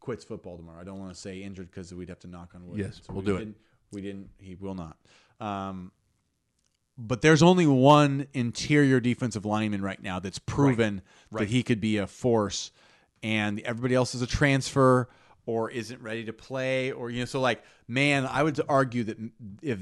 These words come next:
Speaker 1: that guy is, uh, maybe our most important on the defense.
Speaker 2: Maybe it's such an easy question, or maybe you and I have morphed into one brain. Like,
Speaker 1: Gosh, we
Speaker 2: I wrote down Ty Robinson. So I wrote down
Speaker 1: Dang it.
Speaker 2: Mathis and Ty, 'cause, 'cause of what you s-,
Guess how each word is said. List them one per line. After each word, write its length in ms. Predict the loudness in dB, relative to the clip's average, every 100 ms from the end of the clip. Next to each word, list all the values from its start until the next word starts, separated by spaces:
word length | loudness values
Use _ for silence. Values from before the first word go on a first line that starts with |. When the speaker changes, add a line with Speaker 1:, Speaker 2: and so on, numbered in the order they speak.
| -8 -18
Speaker 1:
that 380 | -4 2 2 2
guy 260 | 2 0 0
is, 260 | -2 -4
uh, 80 | -6 -6
maybe 340 | -4 -2 -2
our 80 | -4
most 300 | -4 -8 -8
important 380 | -10 -6 -8 -8
on 60 | -14
the 60 |
defense. 260 | -14 -14 -2
Speaker 2:
Maybe 200 | 2 4
it's 160 | 2 0
such 260 | 2 2
an 60 | 2
easy 220 | 0 -2
question, 480 | -2 -2 -2 -4 -6
or 60 | -4
maybe 200 | -2 -2
you 180 | -2 -2
and 80 |
I 100 | -2
have 140 | -6 -4
morphed 280 | -4 -4 -6
into 200 | -12 -10
one 240 | -10 -10
brain. 500 | -8 -8 -6 -6 -8 -10 _ -10
Like, 280 | -6 -6 -8 _ _
Speaker 1:
Gosh, 280 | -16 -16 -16
we 160 | -6 2
Speaker 2:
I 100 | 4
wrote 220 | 6 4
down 140 | 2
Ty 160 | 0 -2
Robinson. 440 | -2 -6 -12 -8
So 220 | 4 6
I 100 | 8
wrote 220 | 6 6 6
down 200 | 4 4
Speaker 1:
Dang 140 | 2
it. 180 | -2 -4
Speaker 2:
Mathis 480 | -2 0 2 2 0
and 100 | -2
Ty, 180 | -2 -4
'cause, 360 | -4 0 0
'cause 260 | 0 -2 -2
of 100 | 0
what 200 | 0 0
you 80 | -4
s-, 120 | -6